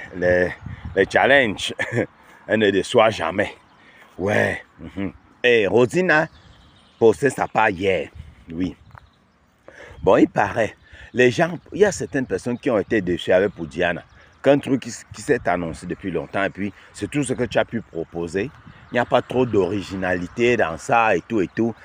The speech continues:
C'est pas comme tu fais souvent, on sait que toi-même, tu deades souvent les, les challenges jusqu'à. <clears throat> Mais ceci, ça a un peu bo-, bugué. Certains ont dit que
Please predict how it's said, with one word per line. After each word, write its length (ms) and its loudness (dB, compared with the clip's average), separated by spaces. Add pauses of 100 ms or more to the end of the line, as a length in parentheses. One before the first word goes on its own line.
(120)
C'est 140 -6
pas 100 4
comme 180 2
tu 80 -8
fais 140 4
souvent, 280 2
on 40 2
sait 160 -2
que 80 2
toi-même, 400 2 (300)
tu 160 0
deades 400 0
souvent 300 2
les, 340 6
les 200 2
challenges 440 2
jusqu'à. 340 -4 (460)
<clears throat> 480 -4
Mais 160 4
ceci, 340 -2
ça 140 2
a 60 4
un 20 0
peu 160 2
bo-, 300 4
bugué. 520 2
Certains 360 2
ont 20 2
dit 180 -2
que 160 -4